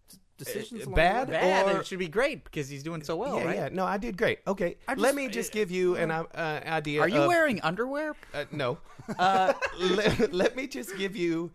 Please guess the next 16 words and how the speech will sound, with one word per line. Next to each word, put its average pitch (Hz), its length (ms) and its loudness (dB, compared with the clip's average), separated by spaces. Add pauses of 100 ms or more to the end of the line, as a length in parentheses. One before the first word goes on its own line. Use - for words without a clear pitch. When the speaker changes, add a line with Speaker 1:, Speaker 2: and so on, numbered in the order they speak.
(340)
Speaker 2:
the, 143 800 -4
uh, 151 120 -6 (100)
idea 175 420 0
of 156 180 -4
some 165 200 -4
of 143 200 -4
the 139 200 -6
investment 147 440 -6
opportunities 127 640 -8
I 113 100 -6
gave 104 220 -6
some 92 180 -10
of 87 60 -8
my 85 120 -10
friends. - 380 -20 (300)
Speaker 1:
Okay. 110 800 -12